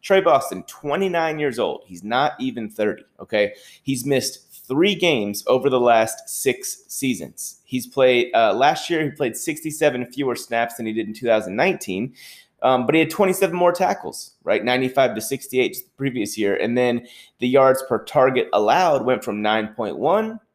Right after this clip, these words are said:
down to six point three. Yes, he's not the greatest in terms of tackling, but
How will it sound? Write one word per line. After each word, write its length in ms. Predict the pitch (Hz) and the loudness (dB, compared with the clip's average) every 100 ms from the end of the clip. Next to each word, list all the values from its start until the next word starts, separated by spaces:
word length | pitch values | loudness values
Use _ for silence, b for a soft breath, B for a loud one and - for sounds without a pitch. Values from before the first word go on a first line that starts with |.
| _ | _
down 260 | 131 123 127 | 0 2 2
to 80 | 123 | -2
six 260 | - 120 | -4 -6
point 300 | - 120 95 | -4 -6 -4
three. 280 | - 117 - _ b b b _ 107 | -4 -4 -4 _ b b b _ 0
Yes, 360 | 139 143 143 | 4 4 2
he's 160 | 139 123 | -4 0
not 260 | 139 135 | 2 2
the 80 | - | 0
greatest 560 | 104 110 123 127 123 - | -8 -2 0 2 0 -6
in 80 | 113 | -10
terms 300 | 135 120 104 | -8 -8 -8
of 140 | 107 | -12
tackling, 560 | - 117 117 - 120 113 | -2 -2 -2 -4 -4 -2
but 160 | 107 | -2